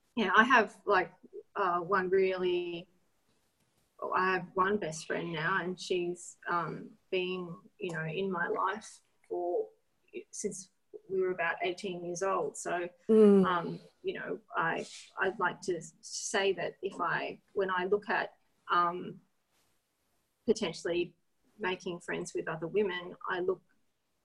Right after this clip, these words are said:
Speaker 1: to how that friendship is as to what I, what I want. And obviously we're not always gonna get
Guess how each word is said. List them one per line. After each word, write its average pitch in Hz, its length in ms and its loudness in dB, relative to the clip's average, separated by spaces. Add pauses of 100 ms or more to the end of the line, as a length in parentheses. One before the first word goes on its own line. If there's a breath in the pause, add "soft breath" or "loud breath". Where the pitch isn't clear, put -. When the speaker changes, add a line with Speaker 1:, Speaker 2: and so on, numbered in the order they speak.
(120)
Speaker 1:
to 175 320 0 (640)
how 175 240 0
that 180 220 0
friendship 185 400 -4 (100)
is 180 600 0 (640)
as 180 200 -4
to 190 120 -2
what - 340 -2 (120)
I, 170 300 0
what 185 200 -2
I 160 100 -2
want. 170 340 -2
And 185 120 -4
obviously 180 680 0 (300)
we're 190 120 2
not - 180 -2
always 180 360 0
gonna 175 240 -4
get 170 340 -2